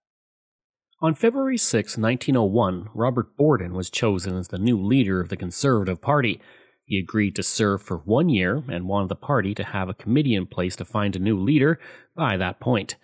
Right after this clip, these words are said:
Borden would serve for the next nineteen years as a leader. At the time, the party was in the shadow of the Liberals and Sir Wilfrid Laurier, so Borden began to work to rebuild the Conservative Party over the next decade.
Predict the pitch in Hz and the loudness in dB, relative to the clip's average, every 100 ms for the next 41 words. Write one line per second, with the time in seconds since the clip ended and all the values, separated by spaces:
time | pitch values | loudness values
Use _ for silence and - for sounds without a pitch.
0 | _ _ _ - 101 87 92 110 - - | _ _ _ 0 2 2 -2 -6 -8 -2
1 | 151 87 82 - 92 92 - - 92 92 | 2 2 0 -6 -4 -4 -4 -4 -4 -4
2 | - 120 120 135 90 87 98 113 123 90 | 0 2 4 2 0 -4 -6 -2 0 0
3 | 85 - _ _ _ _ _ _ _ _ | -4 -8 _ _ _ _ _ _ _ _
4 | _ _ _ _ 165 190 247 175 120 107 | _ _ _ _ -4 0 0 2 0 0
5 | 123 - 127 147 135 135 135 - 113 90 | 0 0 2 2 2 2 0 0 0 2
6 | 95 92 104 147 107 92 110 107 90 104 | 0 0 2 2 2 0 0 -2 -4 -4
7 | - 110 104 110 - 90 101 135 104 78 | -2 0 2 0 -2 -2 2 2 2 -2
8 | 73 - - - 92 87 127 117 101 95 | -8 -16 -10 -4 -4 0 2 2 0 -2
9 | 98 98 92 90 113 110 - 101 120 90 | -4 -4 -4 -2 -2 -2 -6 -2 0 0
10 | 139 104 - 95 - 135 107 95 - 156 | -2 -2 -6 -12 -4 -2 0 -4 -4 -2
11 | 131 98 101 95 90 87 - 113 120 113 | 0 0 0 -2 -2 -4 -2 -2 0 -2
12 | - | -2